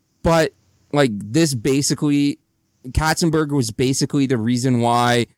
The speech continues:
it took so long to get the intellectual property moved over to Disney fully. And if that is the case,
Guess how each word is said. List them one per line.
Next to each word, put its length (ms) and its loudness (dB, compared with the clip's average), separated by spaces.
it 180 -2
took 260 -2
so 180 0
long 420 2
to 120 -4
get 200 0
the 140 -2
intellectual 580 0
property 460 0
moved 380 2
over 400 2
to 540 0
Disney 640 0
fully. 600 -2
And 500 -4
if 160 2
that 220 2
is 180 0
the 80 0
case, 540 0